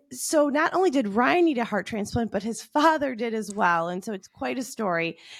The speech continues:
But here's what I know. Behind every person who goes through a challenge, who goes through something that is sort of life-altering, there are someone behind them walking them through it. There's someone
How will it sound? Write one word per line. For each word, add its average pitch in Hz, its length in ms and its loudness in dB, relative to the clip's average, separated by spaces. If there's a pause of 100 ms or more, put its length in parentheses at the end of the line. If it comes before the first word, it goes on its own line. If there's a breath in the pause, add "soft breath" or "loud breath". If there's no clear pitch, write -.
(120 loud breath)
But 247 160 -4
here's 330 260 2
what 330 120 2
I 233 80 2
know. 156 280 2
Behind 285 400 -2
every 285 280 2
person 226 480 -4
who 214 80 -14
goes 180 220 -14
through 185 180 -12
a - 20 -10
challenge, 180 600 -2
who 196 80 -4
goes 185 340 -2
through 180 240 -6 (500 loud breath)
something 254 560 0
that 208 180 -2
is 185 160 -4
sort 202 160 -6
of 180 140 -4
life-altering, 175 1160 -4 (380 soft breath)
there 226 200 0
are 247 160 0
someone 247 400 -4
behind 196 580 0
them 185 280 0
walking 165 360 0
them 156 160 -4
through - 320 -4
it. - 180 -6
There's 175 220 -2
someone 214 640 2